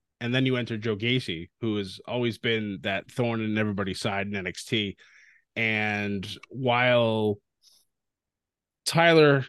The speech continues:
was, you know, playing the friend card, Joe Gacy was like, "Nah, nah, I'm, I'm gonna kick your ass. I want that title, so I'm gonna come for it."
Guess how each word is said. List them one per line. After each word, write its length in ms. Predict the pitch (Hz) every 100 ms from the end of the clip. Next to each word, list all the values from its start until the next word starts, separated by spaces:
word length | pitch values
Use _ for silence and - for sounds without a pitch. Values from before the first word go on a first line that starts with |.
| -
was, 360 | 170 156 135 -
you 60 | 147
know, 100 | 127
playing 320 | 110 143 123
the 60 | 113 - - -
friend 260 | 202 220 -
card, 640 | - 98 98 95 92 98 _ _ _ _ -
Joe 180 | 131
Gacy 400 | 123 135 139 139
was 180 | 120 107
like, 220 | 110 98
"Nah, 380 | 147 160 156 151 139 _ -
nah, 240 | 131 107 85
I'm, 260 | 127 139
I'm 400 | - 135 123 117 - -
gonna 200 | 156 123
kick 260 | - 151 117
your 120 | 110
ass. 340 | 123 110 - -
I 80 |
want 280 | 143 160 156
that 160 | 147 139
title, 360 | 165 160 113
so 140 | 101 123
I'm 120 | 131
gonna 120 | 127
come 240 | - 151 147
for 240 | - 80
it." 100 | 73